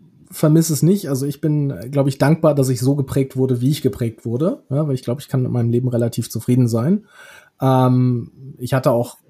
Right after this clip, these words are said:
genug internationale und breite Erfahrungen, dass ich eigentlich das Gefühl habe, dass ich in, äh, nichts oder wenig nur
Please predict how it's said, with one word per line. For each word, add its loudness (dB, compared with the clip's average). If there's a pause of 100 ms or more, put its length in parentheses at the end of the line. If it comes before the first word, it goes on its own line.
genug 0 (360)
internationale 2
und 2
breite 0
Erfahrungen, 0
dass 0
ich -2
eigentlich 0
das -6
Gefühl 0
habe, 2 (380)
dass -4
ich -4
in, 0
äh, -10
nichts 0
oder 2
wenig 2
nur 0